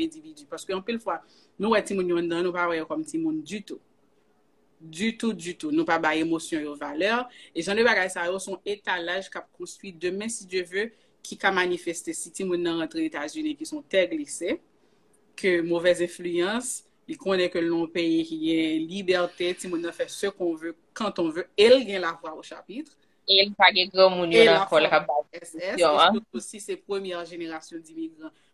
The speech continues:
Speaker 1: Mami a papi telman fè travay, ap travay de, twa job, televizyon ap grandi yo. Pa gen kadouman, prezans patènèl la, prezans matènèl nan pa la. Yo a yon moun ki la vreman vre, se vwazen k ap voye sou yo, ou byen yo,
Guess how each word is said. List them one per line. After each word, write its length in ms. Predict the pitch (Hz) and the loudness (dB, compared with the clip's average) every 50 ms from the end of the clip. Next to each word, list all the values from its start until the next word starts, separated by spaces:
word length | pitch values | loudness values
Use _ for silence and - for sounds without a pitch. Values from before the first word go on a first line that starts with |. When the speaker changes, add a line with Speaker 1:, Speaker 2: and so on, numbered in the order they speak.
| _ | _
Speaker 1:
Mami 280 | 165 175 175 185 185 190 | -6 -4 -4 -2 -2 -2
a 80 | 185 185 | -2 -2
papi 320 | - 180 - - 175 160 | -4 -6 -8 -8 -12 -10
telman 400 | - - 185 185 180 175 170 170 | -6 -4 -4 -4 -4 -4 -6 -6
fè 160 | - 175 160 | -6 -8 -8
travay, 380 | - 156 160 160 156 156 151 151 | -8 -10 -10 -10 -8 -8 -10 -10
ap 80 | - - | -10 -8
travay 240 | 165 160 156 156 151 | -8 -8 -8 -8 -8
de, 140 | 165 165 160 | -8 -8 -6
twa 160 | 165 156 151 147 - | -6 -6 -8 -6 -6
job, 160 | 170 190 185 - | -6 -8 -6 -6
televizyon 400 | 180 165 160 156 160 156 156 151 | -6 -6 -6 -6 -6 -6 -8 -8
ap 80 | 294 311 | -8 -10
grandi 320 | 320 311 311 - 294 294 | -10 -10 -10 -10 -14 -10
yo. 220 | 311 339 220 285 320 _ _ _ _ _ _ _ _ _ _ - | -8 -8 -6 -8 -8 _ _ _ _ _ _ _ _ _ _ -4
Pa 100 | 180 180 | -4 0
gen 160 | 175 170 165 | 0 0 0
kadouman, 560 | 170 170 160 160 160 160 156 151 160 170 190 196 - _ _ _ _ _ _ | 0 -2 -4 -2 -2 -4 -4 -4 -4 -4 -4 -6 -8 _ _ _ _ _ _
prezans 540 | - 165 180 175 180 175 170 185 185 175 - - | -10 -4 -2 -2 -2 -2 -4 -4 -4 -6 -6 -6
patènèl 600 | - 185 175 175 - 185 180 170 175 165 160 160 | -4 -4 -4 -2 -2 -2 -2 0 -2 -2 -2 -4
la, 140 | 160 160 160 160 | -4 -4 -4 -4
prezans 340 | - - 165 165 165 165 - - | -6 -6 -6 -6 -6 -6 -6 -6
matènèl 400 | 165 160 175 160 160 160 151 151 | -6 -6 -4 -4 -4 -4 -6 -6
nan 160 | 151 151 - | -8 -10 -10
pa 140 | - 151 147 | -12 -12 -10
la. 220 | 151 160 185 240 294 - _ _ _ _ _ _ - | -6 -4 -4 -4 -4 -6 _ _ _ _ _ _ 0
Yo 80 | 180 | 2
a 60 | 175 180 | 2 2
yon 200 | 180 190 185 185 185 | 2 0 -2 -2 -2
moun 220 | 175 175 170 170 165 | 0 0 0 0 -4
ki 160 | - 165 165 | -4 -6 -6
la 140 | 160 156 156 | -4 -6 -6
vreman 380 | 151 156 160 156 156 156 151 151 | -6 -6 -6 -4 -4 -4 -6 -6
vre, 220 | 151 160 175 180 180 | -6 -4 -2 -2 -2
se 160 | - 170 160 | -4 -6 -6
vwazen 400 | 151 151 156 156 160 - 160 156 | -4 -2 -2 -2 0 -2 -4 -4
k 80 | - 156 | -4 -6
ap 80 | 156 151 | -10 -10
voye 340 | 151 156 156 156 - 151 143 | -12 -12 -12 -12 -12 -12 -12
sou 160 | - - 156 | -10 -10 -4
yo, 220 | 151 160 170 185 196 | -2 2 2 4 4
ou 160 | 190 180 170 | 4 4 2
byen 240 | 160 160 165 160 156 | 2 2 4 4 4
yo, 180 | 156 156 160 | 4 4 2